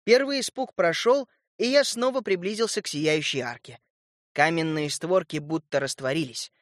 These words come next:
стали прозрачными. Осторожно протянул вперёд правую руку и попытался прикоснуться к прозрачной поверхности. Но пальцы, не почувствовав преграды, прошли сквозь эфемерные створки, словно сквозь дым. Я взглянул на Харна.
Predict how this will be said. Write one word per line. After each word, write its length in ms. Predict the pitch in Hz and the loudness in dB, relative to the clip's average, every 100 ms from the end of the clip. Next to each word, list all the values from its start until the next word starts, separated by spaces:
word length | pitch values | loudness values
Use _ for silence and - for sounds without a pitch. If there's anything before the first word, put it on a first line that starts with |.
| _ | _
стали 340 | - 185 190 | 0 2 2
прозрачными. 840 | 170 175 170 175 202 - 127 123 - _ _ _ _ - | 2 0 0 0 0 0 -10 -18 -20 _ _ _ _ -4
Осторожно 520 | 180 - 208 214 196 | -2 4 4 4 2
протянул 360 | 185 175 202 190 | -2 -2 -2 -2
вперёд 320 | - 180 180 | 0 2 2
правую 360 | 175 165 160 143 | 2 2 2 2
руку 340 | 202 - 220 _ - | 0 0 -4 _ -8
и 120 | 226 | -4
попытался 640 | 220 208 202 254 254 - 233 | -2 -2 0 0 0 0 0
прикоснуться 720 | 208 - 170 - 220 - - | 0 0 -2 0 -2 -2 -4
к 80 | |
прозрачной 580 | - 160 156 165 147 160 | 0 0 2 0 0 -2
поверхности. 720 | 156 156 151 - - - - _ _ _ _ - | 0 0 -2 -4 -14 -16 -16 _ _ _ _ -4
Но 220 | 170 185 | 2 2
пальцы, 460 | - 190 180 - 165 | 4 4 4 2 0
не 120 | 165 | 2
почувствовав 720 | 156 151 196 180 160 151 151 | 2 2 0 0 0 2 0
преграды, 600 | - 143 156 196 185 165 _ _ | 0 0 4 4 4 0 _ _
прошли 400 | - 202 - 220 | 2 2 2 -2
сквозь 460 | 208 - 226 220 - | -2 0 2 2 2
эфемерные 560 | 139 151 160 143 143 135 | 0 2 2 2 0 -2
створки, 540 | - 202 214 220 180 _ | 2 2 4 2 -2 _
словно 440 | - 185 202 196 | -4 2 2 2
сквозь 360 | 180 - 190 165 | -2 0 -2 -2
дым. 300 | 143 120 - _ _ _ _ _ _ _ _ - | -4 -8 -12 _ _ _ _ _ _ _ _ -4
Я 240 | 135 165 | 2 2
взглянул 420 | 202 202 226 185 | 2 0 0 2
на 140 | 202 220 | 2 0
Харна. 440 | - 135 135 131 | 2 0 0 -6